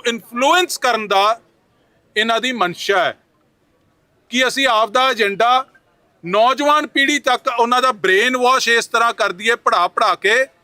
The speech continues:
ਕਿ ਉਹ ਬੀਜੇਪੀ, ਆਰ ਐਸ ਐਸ ਦੇ ਏਜੰਡੇ 'ਤੇ ਚੱਲਣ। ਇਹ ਕੰਮ ਕਿਸੇ ਕੀਮਤ 'ਤੇ ਨਹੀਂ ਹੋਣ ਦੇਵਾਂਗੇ, because ਇਹ ਇਕੱਲਾ ਇੱਕ ਫੈਸਲਾ ਨਾ ਸਮਝੋ ਜਾਂ ਇਹਨੂੰ ਨੋਟੀਫਿਕੇਸ਼ਨ ਨਾ ਸਮਝਿਓ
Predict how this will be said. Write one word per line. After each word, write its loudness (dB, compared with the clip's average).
ਕਿ -6
ਉਹ 2
ਬੀਜੇਪੀ, -4
ਆਰ 2
ਐਸ -2
ਐਸ -2
ਦੇ -2
ਏਜੰਡੇ 0
'ਤੇ -2
ਚੱਲਣ। -4
ਇਹ 0
ਕੰਮ 0
ਕਿਸੇ 0
ਕੀਮਤ -2
'ਤੇ -4
ਨਹੀਂ 0
ਹੋਣ -2
ਦੇਵਾਂਗੇ, 0
because -2
ਇਹ 2
ਇਕੱਲਾ 0
ਇੱਕ -4
ਫੈਸਲਾ 0
ਨਾ 0
ਸਮਝੋ 0
ਜਾਂ 2
ਇਹਨੂੰ -4
ਨੋਟੀਫਿਕੇਸ਼ਨ 0
ਨਾ -2
ਸਮਝਿਓ 0